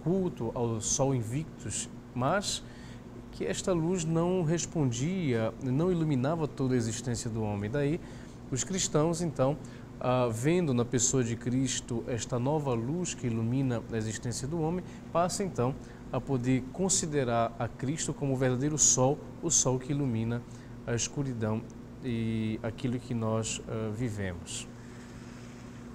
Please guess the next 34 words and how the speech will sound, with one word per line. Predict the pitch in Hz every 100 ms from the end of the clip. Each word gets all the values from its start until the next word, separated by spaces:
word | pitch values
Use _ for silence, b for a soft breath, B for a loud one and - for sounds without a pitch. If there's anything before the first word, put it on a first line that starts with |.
| - B B B B B
Vamos | 190 185
percebendo | 202 - 165 180 190
que, | - 185 180 170 160 139
a | -
partir | 135 156
do | 190
momento | 175 160 175 147
em |
que | 165
essa | 156 151
fé | - 151
é |
comparada | 143 147 131 127 120 139 139 123
com | 120 123 113 110 110 -
a | 113
luz, | 107 120 170 151 - - - 120
eh, | 113 110 110 110 107 107
que | - -
é | 120
Cristo, | - 131 175 160 - 107 B B B B B -
mas | 151 196 214 - - -
ela | 165 175 190
sofre | - - 170 196 - 170 127
algumas | 127 117 131 123 117 - -
objeções, | 135 120 113 120 - 135 131 117
ou |
seja, | 104 120 110
algumas | 113 120 113
críticas | - 143 165 156 131
relacionadas | 117 113 113 - 117 120 120 117
ao | 123
modo | 117 165 180
como | 123 139 127 123
hoje | 131 117 110